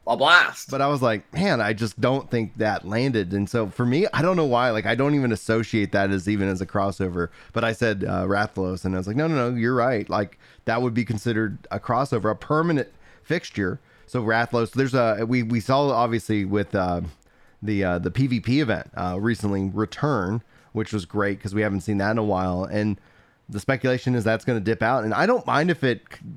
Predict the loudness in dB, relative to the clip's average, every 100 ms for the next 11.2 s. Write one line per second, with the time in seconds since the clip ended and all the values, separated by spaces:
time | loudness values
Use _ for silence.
0 | -18 _ -18 -8 -6 -2 -2 0 0 0
1 | 0 2 2 2 0 -2 _ -6 -2 -2
2 | -2 -2 0 0 -2 -2 0 0 -4 -10
3 | -16 -6 -2 -2 -2 -2 0 0 2 2
4 | 0 2 0 2 0 2 0 -2 2 2
5 | 2 2 2 2 0 2 2 0 -4 -12
6 | _ 0 2 0 0 2 4 2 0 0
7 | 0 2 2 0 -2 -2 -2 0 0 -2
8 | 0 2 2 2 2 2 0 -2 -2 -2
9 | -2 -4 -6 -8 -8 -12 -12 -10 -8 -8
10 | -10 -14 -12 -10 -8 -8 -8 -10 -6 -4
11 | -4